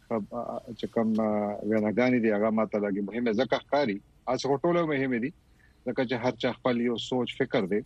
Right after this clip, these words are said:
او هغه مطابق هغه هلته کې لکه خپله پالیسي، اه، نړۍ سره شریکوي.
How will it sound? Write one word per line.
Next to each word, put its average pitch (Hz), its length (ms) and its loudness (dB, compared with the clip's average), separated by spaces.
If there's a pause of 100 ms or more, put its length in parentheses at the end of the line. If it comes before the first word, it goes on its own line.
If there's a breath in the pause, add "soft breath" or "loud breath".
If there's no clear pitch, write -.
(220)
او 98 120 -4
هغه 101 140 0
مطابق 104 540 -2
هغه 101 160 0 (100)
هلته 98 200 -2
کې 101 340 -2
لکه 98 180 -2
خپله 107 340 0
پالیسي، 104 600 0 (580)
اه، 107 180 0
نړۍ 117 360 2
سره 113 120 0
شریکوي. 117 680 0